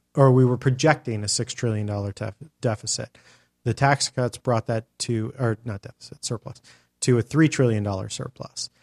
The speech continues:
However, the projections, um, were not accurate to begin with, uh, 'cause they're just, you know, forecasting on computers, like figuring out the weather. And it turned out that ev-, without the tax cuts, we would have had a three trillion dollar surplus.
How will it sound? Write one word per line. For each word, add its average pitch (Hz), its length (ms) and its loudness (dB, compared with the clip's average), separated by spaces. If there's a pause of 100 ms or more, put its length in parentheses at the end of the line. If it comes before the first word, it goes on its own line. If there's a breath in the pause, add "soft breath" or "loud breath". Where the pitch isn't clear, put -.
(140)
However, 123 540 2
the 113 180 -4
projections, 123 1120 -2 (400)
um, 117 480 -2
were 120 180 2
not 120 220 2
accurate 117 440 -2
to 107 100 -12
begin 123 360 2
with, 110 400 -6 (100)
uh, 104 240 -10
'cause 110 180 -10
they're 113 120 -6
just, 107 340 -6 (640)
you 120 160 -2
know, 101 120 -6
forecasting 110 640 0
on 104 120 -6
computers, 104 560 -4
like 104 180 -12
figuring 107 320 -4
out 107 140 -2
the 107 80 -8
weather. 107 360 0 (340 loud breath)
And 123 140 4
it 117 80 -2
turned 143 260 2
out 127 280 2
that 117 220 -4
ev-, 127 260 -2
without 123 360 2
the 127 80 -4
tax 113 340 -6
cuts, - 280 -8
we 113 80 0
would 113 120 -2
have 110 80 -4
had 123 120 0
a 123 40 -2
three 156 300 0
trillion 107 380 -2
dollar 95 260 -8
surplus. - 600 -10